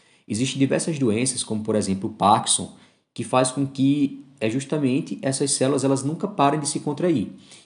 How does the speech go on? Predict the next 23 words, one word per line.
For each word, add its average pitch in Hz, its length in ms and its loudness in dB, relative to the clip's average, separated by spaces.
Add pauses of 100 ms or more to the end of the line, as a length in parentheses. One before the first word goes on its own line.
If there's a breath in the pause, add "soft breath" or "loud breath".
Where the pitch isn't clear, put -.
Então, 135 560 0
uma 147 260 0
coisa 156 280 2
que 185 140 0
ajuda 113 400 2
essas 110 240 0
células 107 280 2
a 110 60 -2
se 107 140 -6
contraírem 107 560 0
constantemente 113 720 -4
seria 117 260 0
justamente 135 680 -2 (920 loud breath)
a 107 560 4
ausência 135 520 2
dessa 131 240 2
enzima, 113 380 0
da 95 120 0
acetilcolin-, 110 960 -4
colin-, 110 420 -2 (160)
colinerase, 120 840 0 (160)
acetilcolinerase, 107 1160 -2
repetindo. - 440 -10